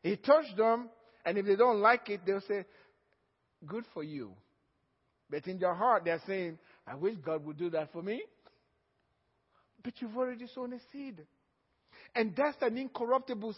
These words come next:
seed. I was sharing with Pastor Solomon, the greatest weapon a Christian has is your Christian testimony. The day your testimony is destroyed, you are powerless.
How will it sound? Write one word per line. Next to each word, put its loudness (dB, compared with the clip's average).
seed. -4
I 0
was -2
sharing 6
with 0
Pastor -2
Solomon, 2
the 0
greatest 0
weapon 4
a -6
Christian -4
has 0
is -8
your -6
Christian -8
testimony. -10
The 2
day 2
your 2
testimony -2
is -8
destroyed, -2
you 2
are 0
powerless. 0